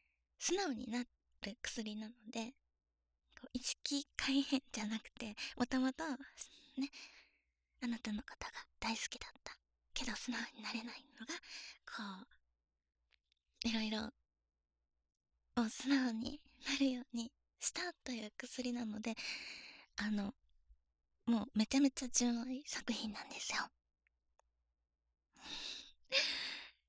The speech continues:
聞いてくださいました？きっと聞いたら、水木ちゃんのこと好きになってくれるんじゃないかなって思いながら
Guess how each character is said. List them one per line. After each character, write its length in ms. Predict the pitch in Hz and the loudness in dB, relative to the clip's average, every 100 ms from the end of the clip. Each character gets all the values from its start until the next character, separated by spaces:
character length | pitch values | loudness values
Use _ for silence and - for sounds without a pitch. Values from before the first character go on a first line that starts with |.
| _ - | _ 0
聞 120 | - | 0
い 20 | - | 2
て 80 | |
く 100 | - | 0
だ 100 | 320 | 6
さ 140 | 330 370 | 8 8
い 80 | 381 | 6
ま 60 | 440 | 4
し 120 | 440 | 4
た？ 100 | - 254 - - - - - _ _ _ _ | 4 2 2 0 0 -2 -8 _ _ _ _
き 220 | - - 302 | 2 4 4
っ 80 | - - | 2 -4
と 100 | 392 | -4
聞 300 | - 349 381 | -2 -4 -4
い 40 | |
た 160 | 254 403 | -4 -4
ら、 260 | 311 - - - - - 247 | -2 -4 -4 -4 -4 -4 -4
水 180 | 240 | -4
木 80 | - | -4
ち 100 | - | -4
ゃ 40 | 220 | -4
ん 40 | |
の 80 | 214 | -6
こ 100 | - | -8
と 100 | - | -10
好 60 | - - - | -6 -4 0
き 120 | 294 | 0
に 80 | 294 | 0
な 80 | |
っ 20 | 302 | -4
て 160 | - | -6
く 140 | - 302 | -4 -2
れ 100 | 330 | -2
る 140 | 370 | -2
ん 40 | |
じ 100 | 359 | -2
ゃ 40 | 349 | -2
な 80 | 370 | -4
い 80 | |
か 140 | - 381 | -4 -2
な 80 | 403 | 0
っ 20 | 453 466 - | 0 -2 -4
て 100 | 247 | -2
思 180 | 226 240 | -2 0
い 80 | |
な 140 | 240 247 | 0 -2
が 100 | 240 | -2
ら 160 | 269 | -2